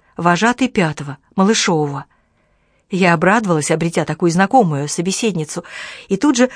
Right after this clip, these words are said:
простодушно уведомила ее, какой замечательный юноша учится вместе с ней. Казалось бы, зачем открывать Люсе глаза на принца, ведь его и так нельзя было не замечать. Но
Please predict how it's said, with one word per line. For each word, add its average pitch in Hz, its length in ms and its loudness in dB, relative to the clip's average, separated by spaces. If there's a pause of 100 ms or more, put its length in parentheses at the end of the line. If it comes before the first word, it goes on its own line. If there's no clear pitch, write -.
(120)
простодушно 240 720 0 (160)
уведомила 220 540 4
ее, 202 340 4
какой 247 340 0
замечательный 208 640 2
юноша 214 540 0
учится 165 380 -4
вместе 160 320 -6
с - 100 -6
ней. 147 260 -6 (880)
Казалось 202 440 2
бы, 165 100 2
зачем 226 340 0
открывать 180 420 0
Люсе 185 220 0
глаза 165 320 2
на 170 140 0
принца, 269 400 0 (340)
ведь 160 160 -4
его 185 160 4
и 190 60 4
так 311 240 -4
нельзя 160 320 0
было 156 160 0
не 160 160 -2
замечать. 185 560 -4 (840)
Но 175 420 -2